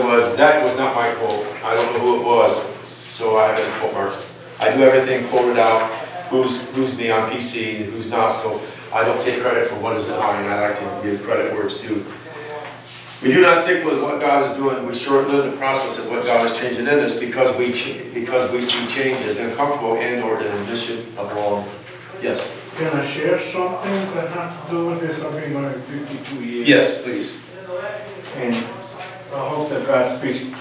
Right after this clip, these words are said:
Speaker 2: to those of you that are married. Uh, I became a born-again Christian because of my wife's prayers. I was not a born-again Christian when I married her. She was. Well,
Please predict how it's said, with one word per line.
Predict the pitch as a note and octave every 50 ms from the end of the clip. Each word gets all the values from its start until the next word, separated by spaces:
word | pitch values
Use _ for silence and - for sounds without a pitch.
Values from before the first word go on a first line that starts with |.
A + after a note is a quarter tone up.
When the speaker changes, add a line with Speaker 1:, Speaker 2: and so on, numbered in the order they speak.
| - A#2 A2+ - - - - - - - - - - - - - - - - - - - - - - - -
Speaker 2:
to | B2 A#2+ B2
those | B2+ B2+ B2+ B2+
of | B2 A#2+ A#2
you | B2 B2
that | A#2+ A#2+ A#2 A#2
are | A2+ A2+
married. | A#2 B2+ C3+ C3 B2 A#2 A2+ - - - - - - - - - - - - - - - - - - - - - - -
Uh, | - - - - - - - - - - - - - - - - - -
I | - D#3+ F#3+ G3 G3
became | - - F#3 F3+ F3+
a | E3 E3
born-again | D#3+ D#3+ D#3+ D#3 D3+ D3 C#3+ - - -
Christian | - E3 E3 E3 E3 D#3+
because | D3 - - - - C3 C3 C3 - -
of | B2+
my | B2 A#2
wife's | B2 B2+ B2+ B2 B2 A#2+ B2 -
prayers. | F3+ F3+ - - - - - - - - - - - - -
I | - - - B2+ B2 B2
was | B2+ B2+ - D3
not | D#3+ D#3+ D#3+ D3
a | -
born-again | C3+ C3+ B2 A#2+ A#2+ A#2+ A#2+ A#2 - -
Christian | D#3+ D#3 C#3+ - - C3 B2
when | A#2 A2+ A#2
I | A#2 A#2
married | C#3 E3 F#3 E3+ D3+ -
her. | - - - - - - - - - - - - - - - - - - - - - - G#2+
She | A2 - E3 D#3+
was. | C3+ - - - - - - - - - - - - - - - - - - - - - - - - - - - - - - - - - - - - - - - - - - - - - - - - - - - -
Well, | B2+ B2 B2 B2+ -